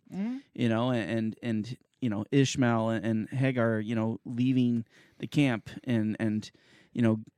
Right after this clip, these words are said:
Speaker 2: God telling them that, well, y-, you know, yeah, your, your, your, your brethren's not gonna like you much throughout history, <laughs> or your, your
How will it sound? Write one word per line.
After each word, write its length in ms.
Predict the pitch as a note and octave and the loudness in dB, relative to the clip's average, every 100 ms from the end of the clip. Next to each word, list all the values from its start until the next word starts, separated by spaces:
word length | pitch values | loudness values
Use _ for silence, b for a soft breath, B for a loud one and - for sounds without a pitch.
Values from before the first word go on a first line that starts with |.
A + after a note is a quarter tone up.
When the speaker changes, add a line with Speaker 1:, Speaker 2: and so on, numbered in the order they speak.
| - | -4
Speaker 2:
God 320 | B2 B2 A#2+ | 2 4 4
telling 320 | B2 C3 B2 | 2 2 4
them 200 | A#2 A2+ | 4 2
that, 120 | A2 G#2+ | 0 -2
well, 160 | B2+ | -4
y-, 160 | B2+ C3+ | -6 -4
you 80 | D3+ | -2
know, 180 | A#2+ G#2+ - | 0 -2 -4
yeah, 260 | C#3+ D#3 | 0 2
your, 220 | D3 C#3 C3 | 2 2 -2
your, 260 | B2+ B2 G#2 _ b b b b _ _ _ - _ | -2 -2 -4 _ b b b b _ _ _ -20 _
your, 240 | D#3 D3+ C3+ _ | -4 -4 -6 _
your 80 | D#3+ | 0
brethren's 420 | B2+ F#3+ G#3+ D3 | 4 6 6 4
not 160 | C3+ D3 | 4 2
gonna 140 | D3 | 4
like 240 | C#3 D3+ - | 4 4 4
you 80 | B2 | 4
much 240 | A#2 - | 4 2
throughout 260 | C3+ A#2+ A2+ | 0 2 4
history, 460 | C3 A2+ A2 G#2+ - - | 2 0 -2 -4 -4 4
<laughs> 200 | G3+ F#3+ | 6 6
or 120 | E3+ | 6
your, 280 | D3+ D3 C#3 | 6 6 4
your 240 | C#3 C3+ | 2 0